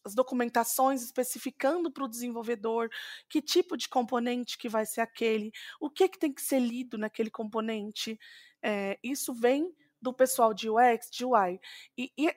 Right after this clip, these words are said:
esse material, ele é feito com o apoio de nós, Q A de acessibilidade. Por quê?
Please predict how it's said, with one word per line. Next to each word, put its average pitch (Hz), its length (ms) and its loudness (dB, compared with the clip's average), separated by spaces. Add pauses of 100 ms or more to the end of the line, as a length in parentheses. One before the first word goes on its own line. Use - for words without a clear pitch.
esse 339 260 6
material, 277 640 4
ele 254 100 4
é 262 60 2
feito 277 480 -4
com 349 240 0
o 427 40 4
apoio 269 720 4 (380)
de 240 180 -2
nós, 269 340 6
Q 330 220 0
A 254 80 8
de 262 140 0
acessibilidade. 262 880 0
Por - 160 -6
quê? 214 360 -2